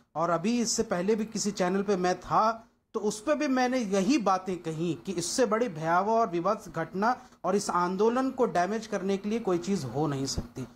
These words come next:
कोई हमने मिन्स नहीं किया। आप जो कह रहे थे कि भाई ये गैंग, सेकुलर गैंग वाले आप क्यों चुप हैं, मैं चुप नहीं हूं।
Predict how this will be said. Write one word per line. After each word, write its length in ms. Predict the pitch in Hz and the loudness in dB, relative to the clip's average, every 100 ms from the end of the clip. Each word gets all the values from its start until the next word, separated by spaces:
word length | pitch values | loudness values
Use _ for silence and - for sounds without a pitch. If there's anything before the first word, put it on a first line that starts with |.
| _ _ - | _ _ 0
कोई 240 | 233 349 | 4 6
हमने 280 | 285 277 269 | 4 4 2
मिन्स 320 | 233 208 196 | 2 0 -2
नहीं 240 | 160 151 139 | -6 -6 -8
किया। 320 | - 131 120 - _ _ - 151 - - | -8 -8 -8 -10 _ _ -14 -14 -6 0
आप 220 | 165 156 | 0 0
जो 80 | 196 | -4
कह 220 | - 202 | 0 2
रहे 160 | 220 220 | 2 0
थे 120 | 220 | -2
कि 160 | 214 | -4
भाई 160 | 196 202 | 0 2
ये 200 | 196 202 | 4 2
गैंग, 320 | 165 175 196 | 2 0 0
सेकुलर 460 | 190 180 190 185 202 | 0 -4 0 2 2
गैंग 300 | 165 175 185 | 0 0 2
वाले 220 | 180 185 | 0 2
आप 180 | 185 185 | 0 -2
क्यों 140 | 196 196 | -6 -4
चुप 260 | 185 165 | -4 -4
हैं, 80 | 151 | -2
मैं 220 | 165 247 | 0 0
चुप 220 | 254 302 | 0 -2
नहीं 200 | 240 294 | 0 2
हूं। 120 | 311 | 2